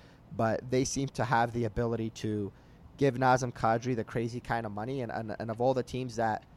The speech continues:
might be able to do that, they seem to be the one that has the playoff, you know, positioning that, that, that can be successful with him. So, uh, Andrew Copp's the one that sticks out to me, that if Kadri walks and Copp doesn't re-sign with the Rangers,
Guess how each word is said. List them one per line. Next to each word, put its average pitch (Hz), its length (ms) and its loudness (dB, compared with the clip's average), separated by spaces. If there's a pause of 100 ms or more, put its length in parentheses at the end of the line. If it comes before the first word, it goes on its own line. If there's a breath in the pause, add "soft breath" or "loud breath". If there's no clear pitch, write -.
(300)
might 120 240 -2
be 113 140 -2
able 123 160 0
to - 100 -8
do 104 160 -2
that, 147 220 4
they 117 120 -2
seem 120 240 -6
to 117 120 -4
be 120 100 -2
the 107 120 0
one 107 280 -2
that 101 160 -4
has 101 480 -6 (440)
the 104 80 -6
playoff, 104 480 -2 (300)
you 117 80 -10
know, 95 100 -6
positioning 104 640 -8 (100)
that, 95 240 -6
that, 101 200 -4
that 101 160 -4
can 113 120 -10
be 101 120 -8
successful - 560 -8
with 98 180 -8
him. 95 180 -10
So, 92 340 -8 (520 soft breath)
uh, 95 260 -2 (100)
Andrew 139 300 0
Copp's 135 320 2
the 120 80 -2
one 117 160 -2
that 107 140 0
sticks - 280 -8
out 98 140 -2
to - 80 -12
me, 101 180 -6
that 92 160 -6
if 92 160 -8 (460 soft breath)
Kadri 135 420 4
walks 113 400 4
and 92 120 -8
Copp 117 240 2
doesn't 117 240 -2
re-sign 113 380 -4
with 104 120 -6
the 95 80 -4
Rangers, 113 560 -4